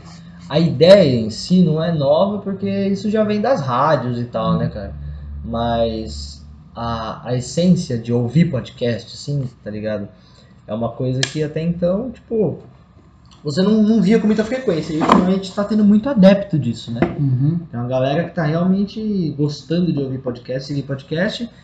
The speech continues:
Speaker 1: E, que nem você falou, a gente teve uns feedbacks bem positivos, assim, a respeito do nosso primeiro episódio sobre Jimi Hendrix, né, cara?
Speaker 2: Sim, o pessoal curtiu bastante.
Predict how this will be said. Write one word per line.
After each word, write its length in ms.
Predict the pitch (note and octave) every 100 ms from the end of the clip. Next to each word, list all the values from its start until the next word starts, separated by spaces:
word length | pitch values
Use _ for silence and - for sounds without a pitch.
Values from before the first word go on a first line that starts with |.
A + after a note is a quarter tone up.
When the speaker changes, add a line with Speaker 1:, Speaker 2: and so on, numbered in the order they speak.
| - -
Speaker 1:
E, 200 | F3+ G3+
que 100 | A3+
nem 80 | G#3+
você 180 | G#3 G3+
falou, 260 | G3+ F#3+ G3
a 40 |
gente 140 | A3+
teve 180 | G#3+ A3
uns 140 | G#3+ -
feedbacks 560 | - F#3+ F#3 G3 G3
bem 120 | F3+
positivos, 540 | F#3+ A3+ D4 - G#3 F#3+
assim, 220 | E3 D#3+
a 20 |
respeito 320 | D3+ - D3+
do 60 | C#3+
nosso 180 | D3 -
primeiro 280 | D3 D3 C3+
episódio 440 | D3 B2+ C3 C3+
sobre 180 | D#3 D#3
Jimi 280 | E3 F#3 D3+
Hendrix, 300 | B2 A#2 -
né, 100 | A2
cara? 220 | - -
Speaker 2:
Sim, 320 | - - C3
o 40 | B2+
pessoal 360 | B2+ - C3+
curtiu 320 | - C3+ C#3
bastante. 760 | C3+ C#3+ - C3+ C#3 E3 E3